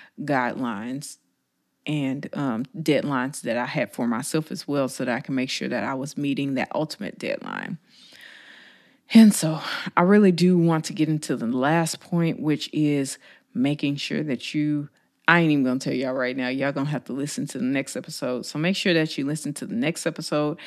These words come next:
And hopefully in that episode, I'm able to go through the next one, two, three, four points. And then also maybe go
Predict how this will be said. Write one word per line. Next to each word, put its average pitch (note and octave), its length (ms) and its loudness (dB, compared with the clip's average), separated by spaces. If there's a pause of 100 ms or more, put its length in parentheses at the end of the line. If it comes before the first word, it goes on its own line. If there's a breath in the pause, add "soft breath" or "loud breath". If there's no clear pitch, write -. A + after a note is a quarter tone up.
(280 loud breath)
And F#3 120 -10
hopefully A3 420 0
in G#3 120 4
that G3 180 4
episode, E3 480 0
I'm - 180 -6
able D#3 220 -2
to - 160 -10
go C#3 200 -2
through C#3 200 -4
the C3+ 100 0
next C#3+ 580 0 (440 soft breath)
one, D#3 400 2
two, D3+ 480 0 (240)
three, D3+ 500 0 (460)
four D#3 580 2 (480 loud breath)
points. F3 560 2
And E3+ 160 4
then D#3 240 2
also F#3+ 420 2
maybe E3+ 360 0
go F3 400 0